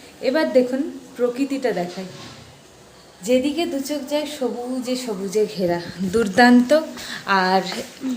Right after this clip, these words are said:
শু-, কথা শুনলেই বুঝতে পারছেন কোনো কলকোলাহল নেই, শান্ত নিরিবিলি মনোমুগ্ধকর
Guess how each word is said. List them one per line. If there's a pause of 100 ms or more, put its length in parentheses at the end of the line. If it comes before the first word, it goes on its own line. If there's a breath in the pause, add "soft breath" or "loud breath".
শু-,
কথা
শুনলেই
বুঝতে
পারছেন
কোনো
কলকোলাহল
নেই, (400 loud breath)
শান্ত
নিরিবিলি (480 loud breath)
মনোমুগ্ধকর